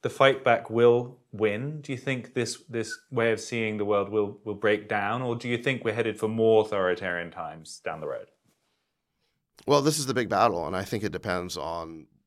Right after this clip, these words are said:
Speaker 2: how the battle is met and how it's resisted. And, um, I do think that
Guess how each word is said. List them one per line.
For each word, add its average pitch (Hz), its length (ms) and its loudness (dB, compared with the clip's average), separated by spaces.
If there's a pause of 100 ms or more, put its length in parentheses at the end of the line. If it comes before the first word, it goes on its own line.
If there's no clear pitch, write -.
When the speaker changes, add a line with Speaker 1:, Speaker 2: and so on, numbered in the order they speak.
(440)
Speaker 2:
how 98 180 -2
the 85 100 -6
battle 85 320 -4
is - 120 -10
met 85 360 -4
and 73 260 -14
how 85 220 -4
it's - 140 -10
resisted. 73 540 -10 (180)
And, 67 480 -12 (120)
um, 76 220 -10
I 85 80 -6
do 95 120 -8
think 95 220 -10
that 80 220 -10